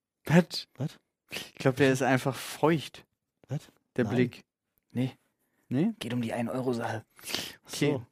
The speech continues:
Speaker 1: Also ich bin, ich hab ke-, ich geh gerne in solche Läden rein und denk einfach nur so, Alter, ich kann mit dem Zehner hier richtig auf den Tisch kloppen.
Speaker 3: Ganz ehrlich, Teddy ist für mich so eine Faszination wie People-Watchen. So ein bisschen eklig,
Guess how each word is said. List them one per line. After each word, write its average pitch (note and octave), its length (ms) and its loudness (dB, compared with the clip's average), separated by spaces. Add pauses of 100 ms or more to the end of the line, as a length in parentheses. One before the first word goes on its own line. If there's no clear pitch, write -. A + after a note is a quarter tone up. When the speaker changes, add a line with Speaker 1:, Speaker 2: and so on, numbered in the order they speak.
(540)
Speaker 1:
Also B2+ 200 4
ich G#3 260 8
bin, F3+ 360 4
ich C3+ 220 0
hab D#3 180 4
ke-, D#3 180 -2
ich B2 160 -4 (160)
geh D3+ 180 2
gerne F3+ 360 4
in C#4 100 6
solche F3+ 260 2
Läden D3+ 320 2
rein C#3 380 4
und C#3 180 0
denk D3 220 4
einfach D3 260 4
nur D3+ 240 4
so, D3 240 4 (300)
Alter, A#2+ 180 4
ich A#2 80 4
kann B2+ 200 4
mit B2 80 4
dem A#2+ 100 2
Zehner C3+ 240 6
hier B2+ 220 8
richtig D3+ 280 6
auf A#2+ 100 10
den B2 120 4
Tisch B2+ 260 -2
kloppen. A#2+ 260 2
Speaker 3:
Ganz C#3+ 200 10
ehrlich, C#3+ 320 10
Teddy E3 340 10
ist D#3+ 120 8
für D3+ 120 4
mich D#3+ 160 6
so D3+ 160 2
eine D3 140 6
Faszination C#3+ 680 4
wie C3 80 4
People-Watchen. A2 840 4 (420)
So - 160 4
ein C#3 100 10
bisschen G3 300 8
eklig, G#3+ 680 8